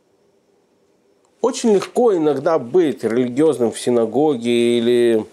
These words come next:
в других п-, вещах. Но просто в нашей повседневной жизни быть честным человеком. Не обманывать другого человека.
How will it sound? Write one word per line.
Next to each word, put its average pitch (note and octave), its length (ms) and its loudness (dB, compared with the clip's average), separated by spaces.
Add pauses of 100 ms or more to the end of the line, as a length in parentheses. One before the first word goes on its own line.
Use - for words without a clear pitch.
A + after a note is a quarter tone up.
(640)
в G2+ 300 -12
других B2+ 480 -4
п-, - 220 -12
вещах. G#2+ 500 -10 (880)
Но D#3 140 -2
просто E3+ 720 -2
в B2+ 100 -4
нашей B2 460 -2
повседневной A2 880 -4
жизни G2+ 640 -6 (160)
быть A2 260 -4
честным G#2 420 -8
человеком. G2+ 500 -10 (420)
Не D#3+ 240 2
обманывать C3 760 0
другого G2+ 380 -2
человека. F#2 580 -10